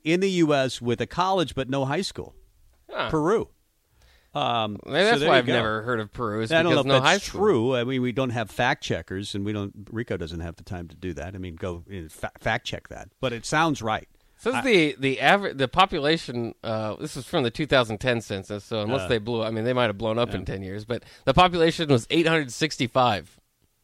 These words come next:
Speaker 1: And now it is what?
Speaker 2: Well, I don't know what it is
Speaker 1: Oh,
Speaker 2: now. That's
Speaker 1: uh,
Speaker 2: just the two thousand ten.
Speaker 1: okay,
Speaker 2: It's probably not
Speaker 1: two thousand ten.
Speaker 2: too much bigger, I'm
Speaker 1: I'm,
Speaker 2: guessing.
Speaker 1: I'm guessing smaller. Most, uh, s-, smaller Nebraska towns are decreasing in size. Unless people, since covid, are just going back to their small town.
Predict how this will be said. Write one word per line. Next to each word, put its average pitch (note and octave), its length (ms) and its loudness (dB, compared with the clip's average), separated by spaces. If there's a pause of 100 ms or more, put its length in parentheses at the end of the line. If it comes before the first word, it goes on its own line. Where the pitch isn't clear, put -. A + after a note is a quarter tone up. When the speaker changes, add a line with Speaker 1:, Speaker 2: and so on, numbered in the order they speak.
(680)
Speaker 1:
And G#2 160 -6
now A#2+ 180 2
it C#3 60 -2
is B2 220 -4
what? C#3+ 260 0 (360)
Speaker 2:
Well, C3+ 100 8
I - 20 12
don't G#3 120 8
know G3 100 10
what C#3 100 6
it A#2 100 2
is A2+ 180 2
Speaker 1:
Oh, A#2+ 40 2
Speaker 2:
now. C#3 180 4
That's C3+ 140 4
Speaker 1:
uh, A#2+ 80 0
Speaker 2:
just A#2 100 -4
the B2+ 80 2
two C3+ 140 -6
thousand A2 280 0
ten. A#2 260 -4
Speaker 1:
okay, D3 360 2
Speaker 2:
It's D3+ 120 0
probably G3+ 260 10
not D#3+ 200 6
Speaker 1:
two - 0 -
thousand - 0 -
ten. F3 80 0
Speaker 2:
too F#3+ 60 4
much A#2+ 180 0
bigger, A#2 220 -2
I'm G#2+ 140 -2
Speaker 1:
I'm, G#2+ 100 -4
Speaker 2:
guessing. A2 340 -8
Speaker 1:
I'm D#3 140 -2
guessing D3+ 380 0
smaller. G#2+ 540 -2
Most, A#2+ 440 -4
uh, F#2 240 0
s-, E2 100 -8
smaller - 800 -8
Nebraska F#2 400 -6
towns F#2+ 400 -6
are F2 80 -8
decreasing F2+ 760 -8
in C#2+ 140 -12
size. B1 400 -12 (380)
Unless F3 240 0
people, E3 400 -4
since C3+ 260 -6
covid, B2 380 2
are G#2 80 -2
just G2+ 200 -10
going A2 220 -2
back G#2+ 240 -6
to G#2 60 -10
their F2+ 140 -8
small G2 280 -6
town. G2 340 -6